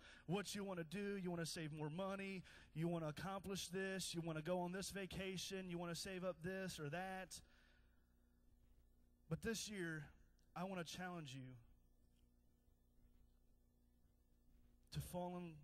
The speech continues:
love with God all over again. And I mean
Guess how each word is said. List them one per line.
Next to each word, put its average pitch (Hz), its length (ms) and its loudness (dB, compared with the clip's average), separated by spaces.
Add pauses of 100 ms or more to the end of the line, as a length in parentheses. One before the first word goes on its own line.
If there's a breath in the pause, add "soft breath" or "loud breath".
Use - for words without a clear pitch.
love 151 300 0
with 127 160 -2
God 135 220 -2
all 131 180 -4
over 123 240 -6
again. 110 300 -12 (1500 soft breath)
And 160 100 -6
I 185 120 -4
mean 160 440 -4